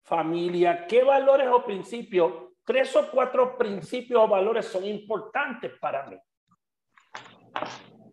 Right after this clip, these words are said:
Porque si yo por lo menos defino unos valores y principios y digo, "Hoy no tengo ni puta idea para dónde voy.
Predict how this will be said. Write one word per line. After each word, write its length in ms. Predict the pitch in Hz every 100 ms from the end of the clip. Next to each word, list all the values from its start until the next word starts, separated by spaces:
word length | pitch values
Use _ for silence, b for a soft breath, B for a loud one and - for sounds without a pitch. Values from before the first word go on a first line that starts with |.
| -
Porque 240 | 202 208
si 180 | 180 190
yo 220 | 254 277
por 120 | 330
lo 120 | 311 294
menos 280 | 302 285
defino 380 | 214 185 233 262
unos 220 | 285 262
valores 360 | 240 240 254 254
y 40 |
principios 480 | 240 240 262 247 220
y 40 | 226
digo, 400 | 202 190 - -
"Hoy 360 | 269 320 330
no 280 | 269 277 277
tengo 340 | 285 285 294 277
ni 460 | 254 233 214 -
puta 420 | - 320 349 349 269
idea 380 | 247 269 262
para 180 | 254 208
dónde 260 | 208 226 214
voy. 280 | 170 147